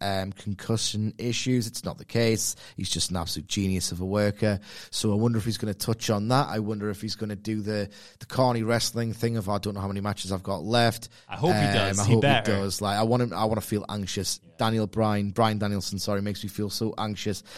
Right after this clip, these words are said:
Speaker 1: in the best possible way because it informs the sheer cathartic relief when he just starts kicking ass all over again. So I expect the head injury to come into play. Um,
Speaker 2: He's the best, the best guy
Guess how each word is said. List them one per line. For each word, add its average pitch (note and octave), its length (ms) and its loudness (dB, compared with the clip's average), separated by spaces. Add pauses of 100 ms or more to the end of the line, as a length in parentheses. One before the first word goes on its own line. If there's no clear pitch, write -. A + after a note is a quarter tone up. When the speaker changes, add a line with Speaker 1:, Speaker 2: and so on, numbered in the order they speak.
(120)
Speaker 1:
in G2 80 -4
the G2+ 60 0
best A2+ 240 4
possible A2 400 2
way G#2 180 4
because F#2+ 320 -2
it G2+ 60 -4
informs G#2 840 4 (540)
the G2+ 60 0
sheer G#2+ 520 2 (440)
cathartic G#2 680 0
relief G2 300 -2
when G2 100 -2
he F#2 40 -6
just G2 120 -2
starts G2 240 -2
kicking G2 280 -2
ass G2 280 -2
all G#2 220 0
over F#2+ 180 -2
again. A#2 380 2 (240)
So A#2 120 -4
I A2+ 40 0
expect - 260 -4
the E2+ 80 -8
head C3 140 0
injury C#3 240 -2
to C#3+ 60 -10
come C3+ 120 -4
into C#3 140 -6
play. F3 280 0 (460)
Um, G2 680 -2 (220)
Speaker 2:
He's G2+ 140 -20
the - 140 -20
best, C3 500 -6 (340)
the C3+ 100 -10
best C3 420 -2
guy G#2 480 2